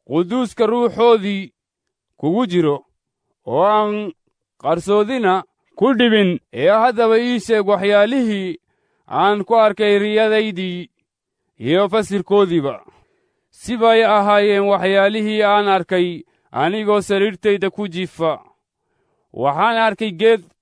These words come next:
dhulka ku dhex yaal, dhirirkiisuna waa weynaa. Geedkii waa koray, wuuna xoog badnaa, dhirirkiisuna wuxuu gaadhay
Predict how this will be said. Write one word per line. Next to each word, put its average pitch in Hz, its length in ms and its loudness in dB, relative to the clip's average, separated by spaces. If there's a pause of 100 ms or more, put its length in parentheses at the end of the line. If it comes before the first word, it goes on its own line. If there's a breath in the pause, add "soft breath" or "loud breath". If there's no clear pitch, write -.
dhulka 220 320 -2
ku 233 360 -2 (600)
dhex 170 200 -4
yaal, 185 680 0 (480)
dhirirkiisuna 220 840 -4
waa 214 280 4
weynaa. 196 580 0 (600)
Geedkii 214 600 0
waa 214 240 4
koray, 202 600 -2 (440)
wuuna 220 380 -2
xoog 202 340 0
badnaa, 202 600 0 (400)
dhirirkiisuna 214 840 -4
wuxuu 208 340 -4
gaadhay 180 640 2